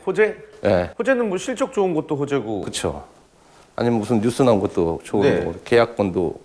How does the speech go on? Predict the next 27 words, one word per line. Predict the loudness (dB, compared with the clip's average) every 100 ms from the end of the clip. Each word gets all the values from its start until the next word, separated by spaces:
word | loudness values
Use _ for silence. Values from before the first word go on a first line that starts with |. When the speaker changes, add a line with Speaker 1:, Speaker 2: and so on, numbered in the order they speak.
| _ -8
Speaker 2:
호재일 | 2 4
것이고. | 4 0 0 -6 -8 -14 _ _ _ _ _ _ _ -6
근데 | 0 0
주식에서 | 2 0 4 4 4
가장 | 0 2 4
호재는 | 4 2 2 0
뭐다? | -2 -2 -6 -12 -20 _
싼 | -14 -8 -6
거다. | -6 -8 -12 -16 _ _
Speaker 1:
아. | -6 -4 -2 -4 -4 0
Speaker 2:
기억나시고요, | 0 0 -2 -4 -6
그죠? | -6 -8 -8 -16 _ _ -20 -14
그럼 | -8
가장 | -2 2 2
큰 | 4
악재는 | 2 2 0 2 2 0 -12 -20 _ _ _ _ _ -20 -4
기업 | 2 2
가치보다 | 2 -2 -2 -2 -2 -6 -10 _ _
비싼 | -10 -6 -6 -6
거. | -10 -18 -20 _ _ _ -20
그죠? | -20 -18 -20 _ _ _ _ _ -6
카카오 | -4 0 2 2 2 -8 -2
엄청 | 0 2 0
비싸요. | 0 -2 -4 -4 -12 -20 _ -2
그래서 | 2 4
어떻게 | 2 0
했어? | -4 -6